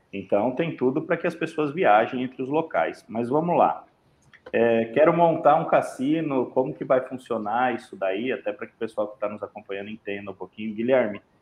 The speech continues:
obrigado aí. Vai, o mercado, ele tá falando ali que o, o mercado vai crescer bastante, né? Então, Guilherme, com certeza, pelo que o Bruno,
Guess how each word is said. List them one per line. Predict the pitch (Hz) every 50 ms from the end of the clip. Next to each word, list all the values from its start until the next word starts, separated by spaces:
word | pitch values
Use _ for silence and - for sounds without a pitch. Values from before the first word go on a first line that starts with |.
| _ _ _ _ _ _ _
obrigado | - 107 113 110 117 117 117 127 127 120 113
aí. | 104 113 123 135 143 123
Vai, | 104 101 104 107 117 131 143 147
o | 143 123
mercado, | 123 120 113 117 - 117 123 123
ele | 120 113 113
tá | - 107
falando | - - 110 110 107 107
ali | 104 107
que | 107 - 104
o, | 98 98 _ _ _ _ _
o | -
mercado | 101 101 98 98 - - 104 104 104 104
vai | 98 104 98
crescer | - 101 101 95 - - - 107 107
bastante, | 104 104 98 - - - 101 101 110 123 120 - - 98
né? | 98 98 220 220 _ _ _ _ _ _ _ _ _ _
Então, | - 98 98
Guilherme, | 98 104 104 110 104 101 104 101
com | - - 107 107
certeza, | 110 - 127 127 127 - 110 98 98 95 92
pelo | 92 - 101 98 104
que | - - 110
o | 104
Bruno, | 98 95 101 101 101 104 104 104 104 101 98 92 90